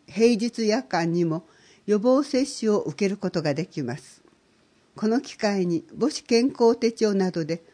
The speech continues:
お子さんの接種履歴を確認しましょ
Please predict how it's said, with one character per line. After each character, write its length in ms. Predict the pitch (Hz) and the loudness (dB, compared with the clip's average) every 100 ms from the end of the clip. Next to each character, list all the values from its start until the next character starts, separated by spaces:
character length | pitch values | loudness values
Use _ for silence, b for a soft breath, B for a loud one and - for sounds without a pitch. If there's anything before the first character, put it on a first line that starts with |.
| b | b
お 100 | - | -8
子 180 | 196 240 | -2 -2
さ 220 | 277 220 | -2 -4
ん 160 | 220 196 | -2 0
の 160 | 196 - _ | -2 -4 _
接 220 | - 226 247 - | 0 0 0 -2
種 120 | 240 | -4
履 160 | 208 220 | -2 0
歴 320 | 233 - 165 | -2 0 0
を 120 | 131 | 0
確 280 | - - 220 | -8 -6 0
認 200 | 208 165 | 2 2
し 160 | - 151 | 0 0
ま 140 | 147 | -2
し 180 | - 147 | -2 -6
ょ 180 | 90 | -6